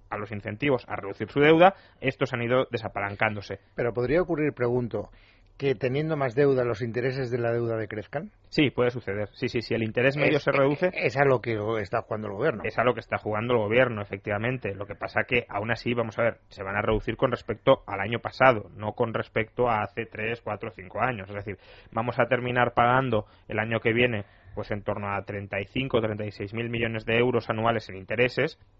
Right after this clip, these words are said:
Speaker 1: siendo optimistas, y empezamos dos mil ocho con quince, es decir, se ha más que duplicado, y la tendencia, por desgracia,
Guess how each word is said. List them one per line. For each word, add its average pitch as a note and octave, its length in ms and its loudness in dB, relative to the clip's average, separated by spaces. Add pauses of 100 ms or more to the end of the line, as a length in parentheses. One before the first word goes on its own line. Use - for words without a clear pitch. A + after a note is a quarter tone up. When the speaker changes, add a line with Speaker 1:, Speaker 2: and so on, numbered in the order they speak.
(240)
Speaker 1:
siendo G2 360 -10
optimistas, A#2 640 0 (220)
y A#2+ 120 0
empezamos G#2+ 560 -2
dos G#2+ 140 -2
mil G#2+ 140 -4
ocho G#2+ 180 -4
con A2 160 -4
quince, A#2+ 440 -4
es F#2 60 -12
decir, F#2+ 220 -10
se - 140 -8
ha G2+ 80 -4
más G#2+ 180 -2
que - 80 -4
duplicado, G2+ 640 0
y G#2 80 -8
la F#2 140 -6
tendencia, F#2+ 400 -6
por G#2+ 160 -6
desgracia, G2+ 480 -4